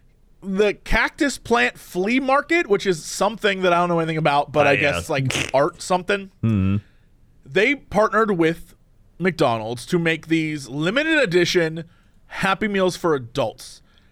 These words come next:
Speaker 1: And I think you get a Big Mac in it, I think is what
Speaker 2: You
Speaker 1: I
Speaker 2: can get
Speaker 1: don't
Speaker 2: a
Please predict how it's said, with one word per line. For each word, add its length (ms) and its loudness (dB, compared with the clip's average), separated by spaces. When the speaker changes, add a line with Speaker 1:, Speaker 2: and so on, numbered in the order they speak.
Speaker 1:
And 120 2
I 240 2
think 680 -6
you 240 -2
get 200 0
a 60 4
Big 320 -4
Mac 300 -2
in 120 0
it, 280 -10
I 100 0
think 240 -6
is 140 0
what 180 -4
Speaker 2:
You 60 2
Speaker 1:
I 60 4
Speaker 2:
can 80 2
get 120 0
Speaker 1:
don't 120 -2
Speaker 2:
a 40 -4